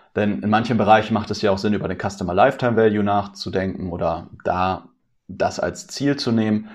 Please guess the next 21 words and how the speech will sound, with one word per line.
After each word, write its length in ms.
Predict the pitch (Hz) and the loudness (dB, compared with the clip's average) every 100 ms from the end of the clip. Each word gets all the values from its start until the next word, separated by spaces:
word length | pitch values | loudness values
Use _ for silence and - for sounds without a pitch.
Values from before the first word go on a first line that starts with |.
| - | -12
Wenn 120 | 92 | -6
ich 100 | 95 | -2
jetzt 400 | 98 - - - | -4 -6 -12 -14
zum 80 | - | -8
Beispiel 240 | 92 95 98 | -6 -4 -4
ein 60 | |
Hundebett 320 | 113 113 104 | 0 2 2
verkaufe, 640 | 202 196 190 95 - 190 - - - | 0 -2 0 0 0 -6 -8 -20 -6
habe 140 | 196 | -4
ich 140 | 190 - | -4 -6
die 80 | |
Kontaktdaten 680 | 196 - 104 98 104 98 98 | -4 0 0 2 4 4 2
und 140 | 92 | -4
kann 380 | 98 98 95 95 - - | -2 -2 -2 -6 -14 -8
dem 120 | 95 | -2
Hundebesitzer 460 | 117 104 101 98 98 | 0 0 0 0 0
noch 100 | 92 | 2
andere 220 | 117 - | 2 0
Produkte 340 | - 76 - | -4 -8 -10
anbieten. 340 | - - - - | -12 -16 -6 2
Aber 360 | 117 123 - | 4 4 0